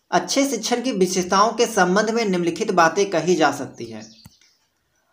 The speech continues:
अच्छे शिक्षण में सहानुभूति का भाव होता है, अच्छे शिक्षण सहयोगी होता है, अच्छा शिक्षण लोकतंत्रवादी होता है, अच्छा शिक्षण सुझावात्मक होता है, सुझावात्मक। ठीक है,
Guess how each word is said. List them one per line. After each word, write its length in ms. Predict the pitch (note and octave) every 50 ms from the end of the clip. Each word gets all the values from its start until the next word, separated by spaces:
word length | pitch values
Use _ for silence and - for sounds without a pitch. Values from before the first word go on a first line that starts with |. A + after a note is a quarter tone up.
| _ -
अच्छे 360 | - - - - - C4+ C#4
शिक्षण 380 | C4+ C4+ A3+ - - - A#3+ A#3+
में 140 | A#3+ B3 A#3+
सहानुभूति 720 | - G#3+ F3+ E3+ F3+ F3+ F#3 F#3 F3+ F#3+ F#3+ F#3+ B3 A#3
का 140 | - G#3+ G#3
भाव 300 | F#3 - - D3+ E3 F3
होता 300 | F3 F3+ F3 F3+ F3+ F3
है, 220 | E3+ G3 G#3+ - - - _ _ _ _ _ _ _ _ _ _ _ _ _ -
अच्छे 360 | - F#3+ - - - C4+ C4+
शिक्षण 460 | C4 - A3+ G3+ - - B3 B3 A#3+
सहयोगी 580 | - - - F#3+ F3 E3 F3 F3 F3 E3 - G#3
होता 340 | G#3+ G3+ G3+ G3 G#3 G3+ F#3+
है, 300 | F#3+ A3 A3 - - - _ _ _ _ _ _ _ _ _ _ _ _ _ _ _ _ _ _ -
अच्छा 340 | - F#3 F#3 - - A#3+ C4+
शिक्षण 440 | C4+ - A3+ A3 - - A#3+ A#3+ A#3
लोकतंत्रवादी 1000 | G#3 G3 F#3+ G3+ G3 - - - G3+ G3+ G3+ G3+ G3+ G3 F3+ E3 D#3 D#3+ E3+
होता 300 | E3 D3 C3+ A#2+ - B2
है, 200 | A2+ A2 A2 A2+ - - _ _ _ _ _ _ _ _ _ _ - -
अच्छा 360 | F3+ F3 F3 F3+ - A3+ A#3+
शिक्षण 420 | A#3 A#3 A#3+ A#3+ - - B3 A#3+
सुझावात्मक 920 | A3 - - F3+ E3 - E3 E3 E3 E3 D#3+ D#3 D#3 D#3 F3 F#3 F#3 F#3 -
होता 200 | C#3+ C#3 C#3+ B2
है, 140 | B2+ B2+
सुझावात्मक। 800 | - D#3 D3+ D3 C#3+ C#3+ C#3 C#3 C3+ C3+ C3+ - C#3+ C3+ C3 -
ठीक 140 | - F#3+ F#3+
है, 340 | A3 F3+ - - - - _